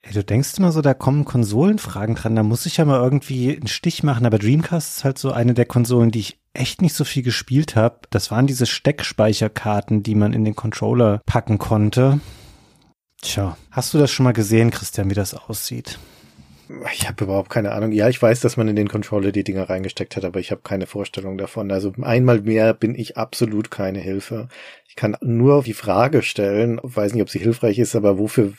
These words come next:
Speaker 2: bräuchte man denn eine Sleep-Taste bei so einem Dingens?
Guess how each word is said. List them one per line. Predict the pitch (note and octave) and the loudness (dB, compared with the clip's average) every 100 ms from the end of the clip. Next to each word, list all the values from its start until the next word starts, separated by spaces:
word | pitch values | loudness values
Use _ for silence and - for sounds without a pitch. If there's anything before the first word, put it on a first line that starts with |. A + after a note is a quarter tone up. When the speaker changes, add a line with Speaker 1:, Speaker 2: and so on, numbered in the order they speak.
| - | -8
Speaker 2:
bräuchte | - A2 - | 0 0 0
man | G#2+ | 2
denn | G#2 A2 | 2 2
eine | G2 F#2+ | -2 -4
Sleep-Taste | - G2+ G2 - - - G2+ - G#2 G#2 B2 - - - _ _ | -4 -4 0 -2 -2 -4 -4 -4 -6 -6 -8 -14 -20 -20 _ _
bei | G#2 G2 | 4 4
so | F#2+ G#2 G#2 | 4 0 -2
einem | G2+ F#2+ F#2 | -2 -4 -2
Dingens? | G2+ A2 C#3+ F#3 - - | -2 2 0 0 -6 -12